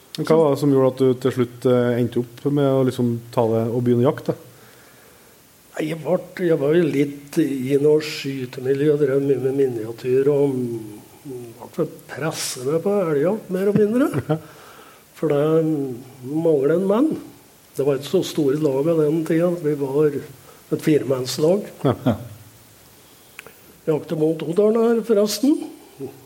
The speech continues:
Speaker 2: Årkjølen, Gås-, Gåsvassdalen, dere som er kjent oppi der.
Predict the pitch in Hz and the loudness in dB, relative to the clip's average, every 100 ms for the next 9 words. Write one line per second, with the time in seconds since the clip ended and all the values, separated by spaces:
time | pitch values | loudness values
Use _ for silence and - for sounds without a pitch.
0 | - - _ _ _ 165 180 165 117 180 | -20 -20 _ _ _ 0 2 2 0 -2
1 | 196 214 190 - 156 160 - - - _ | 0 0 -4 -8 -8 -8 -10 -18 -20 _
2 | _ _ - - - 165 160 151 127 - | _ _ -20 -10 0 0 0 -4 -4 2
3 | 185 202 185 170 160 160 180 175 170 147 | 2 2 0 0 0 -2 0 0 2 -2
4 | 160 175 190 180 214 | -2 0 2 2 0